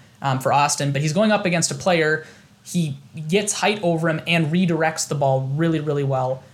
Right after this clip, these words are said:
Uh, great goal, exactly what you wanna see out of your striker. Um, if he's not gonna score an open play, let's head the ball in, you know? Um,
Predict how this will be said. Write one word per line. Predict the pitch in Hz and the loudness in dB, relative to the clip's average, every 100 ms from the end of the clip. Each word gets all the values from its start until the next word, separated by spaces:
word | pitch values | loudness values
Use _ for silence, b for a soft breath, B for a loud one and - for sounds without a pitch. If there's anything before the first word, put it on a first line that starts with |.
| b | b
Uh, | - 127 123 - | -2 0 -2 -2
great | 175 190 | -2 0
goal, | 180 165 165 | 0 2 0
exactly | 156 147 139 175 165 175 190 | -2 -4 -2 2 2 2 0
what | 165 139 | -2 -2
you | 175 | -2
wanna | 151 151 | -2 -2
see | 139 156 147 147 | -2 -2 -2 -2
out | 143 139 | -2 0
of | 135 135 - - - - _ _ _ | 0 -2 -8 -16 -20 -20 _ _ _
your | 143 | -2
striker. | 139 208 208 165 143 160 b b b _ | 0 2 2 2 -2 -4 b b b _
Um, | 135 131 131 131 | -2 0 2 0
if | 135 | -2
he's | 139 | -2
not | 143 139 139 | 0 -2 -2
gonna | 143 | -2
score | 139 147 135 | -2 2 2
an | 131 | 2
open | 139 151 151 | -2 -2 -4
play, | 165 160 160 | 0 0 0
let's | 147 143 - - | -2 -4 -4 -4
head | - 147 | -6 -6
the | 147 | -2
ball | 147 151 | 0 2
in, | 196 131 | 2 0
you | 131 | -4
know? | 135 139 - b b b b b - | -6 -6 -14 b b b b b -2
Um, | 165 165 165 165 | 2 4 2 0